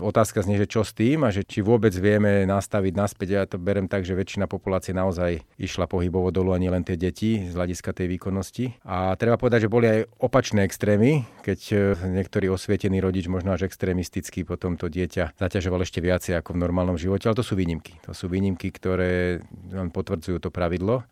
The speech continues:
A bude to ešte veľká otázka, že čo sa s tým bude dať urobiť, lebo tá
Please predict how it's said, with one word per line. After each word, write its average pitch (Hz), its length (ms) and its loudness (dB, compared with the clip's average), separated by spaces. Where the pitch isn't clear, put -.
A 90 400 4
bude 104 240 4
to 104 480 4
ešte 95 240 -2
veľká 92 480 0
otázka, 92 480 -2
že 85 80 -10
čo - 160 -8
sa 95 160 -4
s - 80 -16
tým 90 160 -4
bude 90 160 -2
dať 87 160 0
urobiť, 87 560 -2
lebo 85 260 -4
tá 87 220 -4